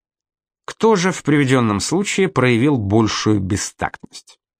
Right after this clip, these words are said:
Любопытные московские кумушки или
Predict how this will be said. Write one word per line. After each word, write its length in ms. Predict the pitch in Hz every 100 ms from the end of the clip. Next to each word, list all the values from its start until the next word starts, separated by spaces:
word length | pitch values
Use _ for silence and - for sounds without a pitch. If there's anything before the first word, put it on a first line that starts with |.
| _ -
Любопытные 600 | 107 110 113 139 123 117
московские 640 | 113 - 127 - - 120
кумушки 580 | - 226 220 - 82 - _ _
или 340 | - 139 151